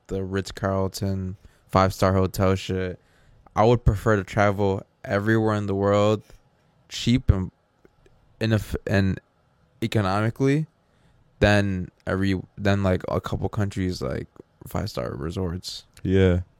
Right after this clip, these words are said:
Speaker 1: Like,
Speaker 2: Would
Speaker 1: I would be able, I just wanna be able to say, like, "I've just been everywhere, seen it all," like, just seen so much, and in a way where it's like I'm a local.
Speaker 2: Yeah.
Speaker 1: Not I'm, like, this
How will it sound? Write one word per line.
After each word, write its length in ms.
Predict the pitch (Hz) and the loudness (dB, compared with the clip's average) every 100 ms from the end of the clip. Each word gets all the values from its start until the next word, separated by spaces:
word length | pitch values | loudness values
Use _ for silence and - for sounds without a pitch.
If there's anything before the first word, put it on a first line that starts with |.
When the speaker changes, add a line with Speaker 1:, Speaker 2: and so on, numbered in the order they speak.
| _ _ _ _ _ - | _ _ _ _ _ -4
Speaker 1:
Like, 120 | 92 | 0
Speaker 2:
Would 80 | 98 | 2
Speaker 1:
I 40 | |
would 140 | 95 98 | 2 4
be 80 | |
able, 240 | 98 95 82 | 2 2 2
I 100 | 104 | 2
just 160 | 113 | 2
wanna 160 | 113 113 | 2 2
be 80 | 104 | 2
able 160 | 98 | 2
to 80 | 95 | 0
say, 240 | - 98 87 | -2 -2 -2
like, 180 | 78 | -4
"I've 140 | 92 92 | -4 -4
just 220 | - - | -4 -4
been 160 | 95 95 | -2 0
everywhere, 400 | 95 95 95 95 | 0 0 0 -2
seen 260 | - 95 | -4 -4
it 100 | 92 | -2
all," 340 | 92 95 95 95 | 0 0 0 -2
like, 260 | 95 95 - - _ | -4 -6 -10 -20 _
just 260 | - 90 - | -8 -6 -8
seen 380 | - - 101 95 | -14 -6 -4 -2
so 200 | - 98 | 0 2
much, 420 | 101 101 - - _ _ _ _ _ _ | 2 2 0 -14 _ _ _ _ _ _
and 400 | 143 104 101 95 - _ _ _ _ _ _ _ | -4 -2 -2 -6 -12 _ _ _ _ _ _ _
in 340 | 110 107 107 - | 0 2 0 2
a 100 | 101 | 4
way 300 | 101 104 110 | 6 6 6
where 180 | 107 104 | 4 4
it's 160 | 98 95 | 2 0
like 120 | 95 | 2
I'm 500 | 101 101 95 92 - - | 2 0 -2 -4 -8 -6
a 60 | 87 | -2
local. 560 | 92 95 - 82 98 - _ _ - | 0 0 -2 -8 -10 -14 _ _ -4
Speaker 2:
Yeah. 420 | 95 98 95 87 - | 2 4 4 2 -6
Speaker 1:
Not 260 | - 101 - | -8 -6 -4
I'm, 300 | 95 95 90 | -4 -4 -4
like, 240 | 90 87 | -4 -4
this 500 | - 92 90 - - | -2 -4 -4 -8 -10